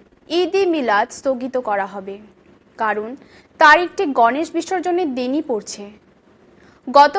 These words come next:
বছরের মতো এই বছরেও মুসলিম সম্প্রদায়ের স্বেচ্ছায় তাদের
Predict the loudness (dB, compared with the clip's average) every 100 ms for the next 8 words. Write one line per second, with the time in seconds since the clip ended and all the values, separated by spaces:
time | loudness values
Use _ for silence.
0 | 2 2 0 -2 -2 -2 -2 -4 -4 -2
1 | 2 2 0 -4 -4 -4 -6 -6 -4 -2
2 | -2 -2 -4 -4 -2 -2 -4 -6 -8 -8
3 | -8 -6 -6 -6